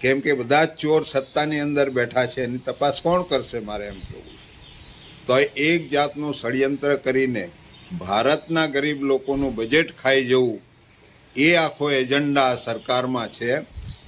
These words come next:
ને એ આજે ફોલો કરી રહ્યા છે. એટલે એમને કોઈ નુકસાન થતું નથી, એમને કોઈ સજા થવાની નથી, કારણ કે એ જ લોકો ચોરી કરવાવાળા છે, એ જ લોકો એફ આઈ આર કરવાવાળા છે, એ જ લોકો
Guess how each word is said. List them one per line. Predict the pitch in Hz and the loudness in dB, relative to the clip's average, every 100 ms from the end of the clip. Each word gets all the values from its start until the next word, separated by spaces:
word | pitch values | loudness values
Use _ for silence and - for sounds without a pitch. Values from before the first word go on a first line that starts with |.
| - | -12
ને | 107 131 151 | 0 2 4
એ | 151 139 | 4 4
આજે | 139 135 131 | 2 2 -2
ફોલો | - 120 127 | -2 0 0
કરી | - 117 127 131 | -2 -2 -2 2
રહ્યા | 131 131 127 | 2 0 -2
છે. | 139 156 - - - - - | -6 -6 -14 -20 -20 -14 0
એટલે | 131 135 151 139 | 0 2 2 2
એમને | 127 135 139 | 0 0 0
કોઈ | 139 135 | 2 2
નુકસાન | 123 113 - 131 127 | 2 -6 -4 -2 -4
થતું | 113 113 135 135 | -8 -4 -2 0
નથી, | 127 135 143 | -2 -4 -4
એમને | 131 123 127 | -4 -2 -2
કોઈ | 123 117 - | -2 -4 -4
સજા | 107 113 117 | -6 -4 -4
થવાની | - 92 107 123 139 | -6 -4 -4 -2 -2
નથી, | 135 131 139 147 - - - - - | -4 -6 -6 -8 -10 -18 -18 -18 -4
કારણ | 110 113 139 139 | 0 2 0 0
કે | 139 135 135 - - - 107 | 0 0 0 -10 -20 -4 2
એ | 139 160 | 4 4
જ | 139 131 | 2 0
લોકો | 127 131 143 131 | 0 0 0 2
ચોરી | 127 131 131 | 2 0 0
કરવાવાળા | 135 139 131 131 127 123 | 2 4 4 4 2 0
છે, | 123 127 - 117 | -2 -6 -6 -2
એ | 127 151 | 2 2
જ | 131 135 | 2 2
લોકો | 127 131 131 127 | 2 0 0 0
એફ | 113 120 | 0 0
આઈ | 131 | 2
આર | 139 | 2
કરવાવાળા | 127 123 127 127 123 127 120 | -2 -2 0 2 2 2 0
છે, | - 131 - | -4 -8 -2
એ | 123 147 147 | 2 2 2
જ | 139 | 0
લોકો | 127 131 139 | 2 2 4